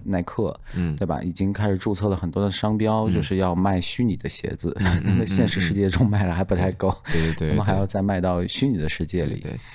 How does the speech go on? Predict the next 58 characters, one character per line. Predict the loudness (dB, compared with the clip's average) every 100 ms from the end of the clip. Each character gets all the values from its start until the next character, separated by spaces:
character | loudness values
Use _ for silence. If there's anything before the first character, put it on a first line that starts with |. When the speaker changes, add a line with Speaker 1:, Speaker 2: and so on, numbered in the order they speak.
| -18
Speaker 2:
所 | -10 -4
以 |
Speaker 1:
对。 | -2
Speaker 2:
大 | -2
家 | -2 -2
如 | -2
果 | -2
可 | -4
能 | -6
比 | -4
较 | -4
懂 | -6 -6
的 |
话， | -6 -6
就 | -6
是 | -8 -8 -10 -14
一 | -14
些 | -10 -8
N | -6 -6
F | -8
T | -8 -8
之 | -6
类 | -6
的 | -6
东 | -6 -8
西， | -8 -12
就 | -8
是 | -6 -6 -6 -8
你 | -8 -8
在， | -6 -4 -4 -6 -10 -20 -12 -6
呃， | -6 -6 -10 -16 -20 -20 -20 -20 -14 -14 -12 -4
你 | -2
可 | 2
能 | 0
买 | 2
了 |
一 | 2
个 |
某 | 0
个 | 0 -2
虚 | -2 -4
拟 | -4
化， | -8 -8
其 | -4 -2
实 | 0 0
在 | -2
现 | 0 0
实 |
世 | 0 -2
界 | -2
中 | -2 -2
这 | -4
个 | -4
是 | -4 -4 -4
没 | -2 -2
有 | 0
任 | -2
何 | -4